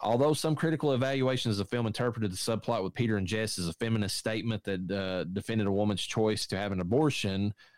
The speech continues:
while also pointing out this film came out a year after Roe v. Wade, Bob Clark and Olivia Hussey have dismissed such evaluations and claimed that the subplot was politically neutral and not meant to promote any pro-life or pro-choice message. It was simply meant to give the characters something to do and talk about in the film in between the murders and the investigations.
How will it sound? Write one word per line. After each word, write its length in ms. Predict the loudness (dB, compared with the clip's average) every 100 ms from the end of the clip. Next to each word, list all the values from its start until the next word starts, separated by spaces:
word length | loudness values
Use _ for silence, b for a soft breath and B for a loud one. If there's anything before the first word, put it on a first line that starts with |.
| -2
while 160 | 2
also 240 | 2 0 -2
pointing 240 | -2 -2
out 140 | -2
this 140 | -4 -4
film 200 | -2 -2
came 200 | -2 -2
out 100 | 0
a 40 |
year 220 | 2 2
after 240 | 2 -2 0
Roe 200 | 2 2
v. 140 | 2
Wade, 520 | 2 2 2 2 0 -4 B B _ -2
Bob 240 | 0 0
Clark 260 | 0 0 0
and 80 |
Olivia 280 | 0 2 2
Hussey 360 | 2 0 0 -2
have 180 | -2 -2
dismissed 420 | -2 0 0 0
such 220 | -2 -2
evaluations 680 | -2 -2 0 0 0 -2 -2
and 100 | -2
claimed 220 | -2 -2 -2
that 100 | -4
the 60 |
subplot 460 | -2 -2 0 0 0
was 120 | -4
politically 460 | -2 0 0 0 0
neutral 480 | 2 0 0 0
and 80 | 0
not 160 | 0 -2
meant 160 | -4 -6
to 80 |
promote 320 | -6 -2 -2 -2
any 180 | 0 0
pro-life 500 | 2 0 2 0 -2
or 60 | -4
pro-choice 500 | -2 -2 -2 -4 -2
message. 500 | -4 -4 -4 -4 -6 B B -2
It 80 |
was 140 | -2 0
simply 300 | -2 0 0
meant 180 | 0 -2
to 60 |
give 200 | -4 -4
the 80 | -4
characters 440 | -2 -2 -2 -4 -4
something 320 | -4 -2 -2
to 40 |
do 140 | 2 0
and 80 | 0
talk 260 | -2 -2 -2
about 180 | -2
in 40 | -4
the 60 | -6
film 280 | -4 -2
in 80 | -2
between 240 | -2 -2 0
the 60 |
murders 380 | 2 2 0 0
and 80 | -2
the 40 | 0
investigations. 840 | 0 -2 -4 -4 -2 -4 -8